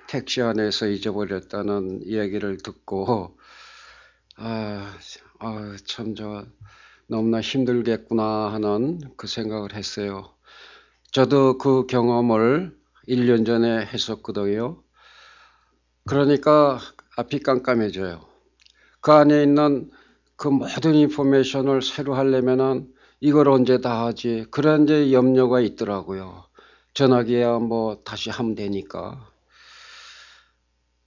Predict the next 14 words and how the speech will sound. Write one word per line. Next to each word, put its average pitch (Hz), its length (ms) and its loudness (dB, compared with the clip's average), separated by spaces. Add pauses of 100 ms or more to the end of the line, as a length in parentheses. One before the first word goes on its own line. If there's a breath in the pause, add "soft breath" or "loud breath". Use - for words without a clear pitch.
(220)
그건 165 580 2
잠이 170 300 6
안 120 140 4
와요. 92 260 -2 (1120 loud breath)
내가 135 220 2
이러면 131 360 4
안 113 120 2
되지. 107 460 0
그 117 260 -4
하나님, 123 600 0 (560 soft breath)
저에게 135 400 2
평안을 147 540 0
주십시오. 101 760 -10 (800)
그리고 139 580 2